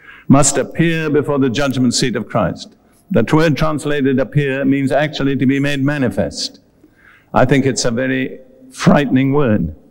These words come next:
Everything about us will be totally known. There'll be no secrets. We'll all be made manifest before the judgment seat of Christ. The judgment seat in Greek is bema. It's what a Roman, uh,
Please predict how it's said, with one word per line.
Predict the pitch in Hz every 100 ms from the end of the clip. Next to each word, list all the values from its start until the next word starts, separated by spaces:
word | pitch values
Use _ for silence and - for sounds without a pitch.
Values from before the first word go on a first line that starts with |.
| _ _ -
Everything | 175 185 139 147 143 147
about | 143 135 113
us | 92 - - -
will | 120 110
be | 113
totally | - 135 160 139 120
known. | 113 85 - _ _ _ - - _
There'll | - 120
be | 123 127
no | 135
secrets. | 135 - 143 - 92 - - - - _ _ - - -
We'll | 120 127
all | 143 151 151 151 151
be | 139 135
made | 135 117
manifest | 123 139 120 - 87 82 - -
before | 101 101 -
the | 104
judgment | 95 135 127 131 -
seat | 131
of | 123 -
Christ. | 117 165 - _ - - -
The | -
judgment | - 156 170 135 156
seat | - 156 156 - 123
in | 117 104
Greek | 127 143 117
is | 107 107
bema. | 117 131 98 82 - - - - - _ _ -
It's | 123 -
what | - 131
a | 127 127
Roman, | 117 131 151 151 143 135
uh, | 117 - 101 101